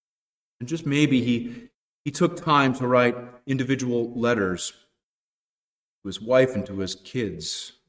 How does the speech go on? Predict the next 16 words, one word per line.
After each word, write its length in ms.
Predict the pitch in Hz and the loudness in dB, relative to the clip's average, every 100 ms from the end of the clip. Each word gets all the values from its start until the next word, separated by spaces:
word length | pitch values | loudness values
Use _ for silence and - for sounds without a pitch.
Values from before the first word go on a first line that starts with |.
| _ 123 | _ -2
filled 260 | 117 117 | 0 0
with 320 | 107 98 - - _ _ _ _ _ | -2 -6 -10 -20 _ _ _ _ _
personalized 680 | 135 131 127 117 107 101 - | -4 -2 -2 -2 -4 -6 -8
words 540 | 98 110 120 120 117 | -10 -4 -2 -2 -6
of 360 | 95 90 - - | -8 -8 -12 -20
encouragement 920 | - _ _ - 117 113 110 104 104 | -20 _ _ -4 -2 -2 -4 -6 -6
or 180 | 95 82 | -10 -12
instruction, 880 | 85 - - 113 - 117 107 104 - _ _ _ _ _ _ _ - | -12 -12 -4 -6 -6 -8 -8 -8 -18 _ _ _ _ _ _ _ -8
words 200 | 117 120 | -6 -4
of 200 | 110 - - _ _ | -8 -10 -20 _ _
comfort 440 | 139 131 - 80 - | -4 -4 -4 -12 -10
coming 240 | 107 104 | -6 -6
from 200 | 101 104 | -4 -4
their 120 | 101 | -4
father, 520 | 95 110 107 87 71 - _ _ _ _ _ _ _ _ - | -6 -10 -10 -12 -16 -20 _ _ _ _ _ _ _ _ -10
husband. 420 | 110 95 87 71 | -6 -6 -10 -16